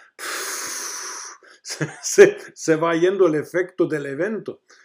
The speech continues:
Pero aquí Pablo está diciendo, "Vosotros podéis estar llenos del Espíritu todos los días, todo el momento, y, y, y no es ninguna magia, es nada más hablar lo correcto, hablar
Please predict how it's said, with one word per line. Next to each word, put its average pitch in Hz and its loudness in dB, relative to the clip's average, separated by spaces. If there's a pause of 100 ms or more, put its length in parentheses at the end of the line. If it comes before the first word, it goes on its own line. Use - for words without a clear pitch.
(140)
Pero 160 4
aquí 190 -2
Pablo 220 4
está 180 0
diciendo, 151 -2 (680)
"Vosotros 180 -2
podéis 196 8
estar 175 2
llenos 196 4
del 165 2
Espíritu 190 0 (500)
todos 247 2
los 208 -2
días, 277 2
todo 254 0
el 269 0
momento, 220 -2
y, 175 -2
y, 180 -4
y 175 2
no 214 2
es 180 -4
ninguna 180 0
magia, 175 -2 (160)
es 170 -2
nada 196 2
más 180 -2 (280)
hablar 170 2 (220)
lo 160 2
correcto, 196 -2
hablar 156 -2